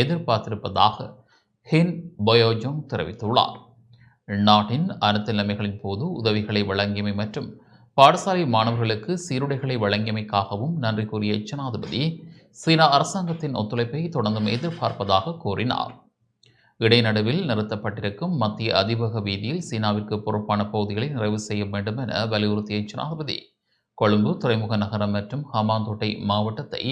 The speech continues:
மையப்படுத்தி விநியோக மத்தியஸ்தானம் மற்றும் நிறுவன வேலை திட்டங்களை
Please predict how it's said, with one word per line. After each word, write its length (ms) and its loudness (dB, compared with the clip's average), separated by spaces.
மையப்படுத்தி 640 2
விநியோக 460 -2
மத்தியஸ்தானம் 720 -4
மற்றும் 340 -2
நிறுவன 300 -2
வேலை 300 0
திட்டங்களை 380 -2